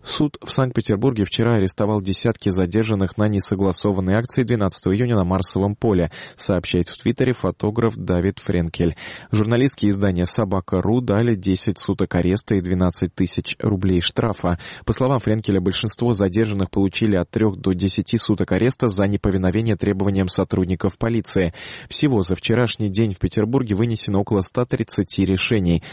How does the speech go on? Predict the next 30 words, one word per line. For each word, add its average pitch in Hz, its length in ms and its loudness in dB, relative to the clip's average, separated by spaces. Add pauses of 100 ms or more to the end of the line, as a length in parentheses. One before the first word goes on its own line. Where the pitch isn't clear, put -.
(160)
Всего 101 220 0
на 87 140 4
акции - 240 -2
протеста 92 500 -2
в - 60 -4
Петербурге 92 520 -2
были 92 160 2
задержаны 95 380 0
около 95 260 0
шестисот 107 640 0
человек. 85 520 -2 (300)
Их - 180 -2
обвиняют 98 440 0
в 95 40 2
участии 101 420 0
в 92 100 -2
несогласованном 98 800 0
митинге 107 400 -2
и - 140 -2
неповиновении 90 640 2
полиции. 87 600 0 (260)
При 98 140 0
этом 87 220 0
в 78 40 -8
суд - 320 0
не 120 120 2
пускают 110 440 0
адвокатов 117 760 -4
и 107 140 2
журналистов. 90 840 0